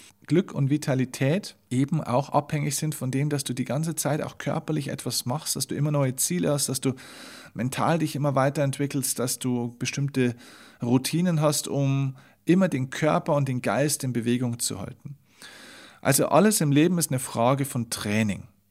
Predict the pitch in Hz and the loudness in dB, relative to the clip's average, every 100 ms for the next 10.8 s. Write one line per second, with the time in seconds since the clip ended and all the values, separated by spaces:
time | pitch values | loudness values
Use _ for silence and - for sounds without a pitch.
0 | _ _ - _ - 117 131 131 - 131 | _ _ -20 _ -4 -2 0 -2 -2 0
1 | 143 190 175 156 160 165 143 120 113 - | 2 2 0 0 -2 0 0 0 0 2
2 | 196 190 151 170 - 151 - 120 - 127 | 2 2 0 -4 -2 -4 -2 -2 -2 0
3 | 135 165 170 127 117 107 107 113 - - | 2 2 0 -4 -6 -4 -6 -8 -12 -2
4 | 143 196 196 160 139 123 113 107 107 107 | 0 2 0 -2 -2 -2 -2 -2 -2 -2
5 | 127 156 - - - - - - _ _ | 0 0 -4 -8 -16 -20 -20 -20 _ _
6 | _ _ 143 143 147 165 220 170 139 127 | _ _ 2 2 2 2 2 2 0 2
7 | 160 180 160 139 127 143 139 139 147 135 | 4 4 2 0 0 0 0 0 -2 -2
8 | 123 127 113 113 110 127 143 135 - 120 | 0 0 0 0 2 2 4 0 0 -2
9 | 117 113 117 117 78 - 113 107 107 117 | -2 -4 -4 -4 -4 -4 -2 -2 -2 -4
10 | - - 104 101 - 104 98 | -6 -6 -6 -6 0 0 -2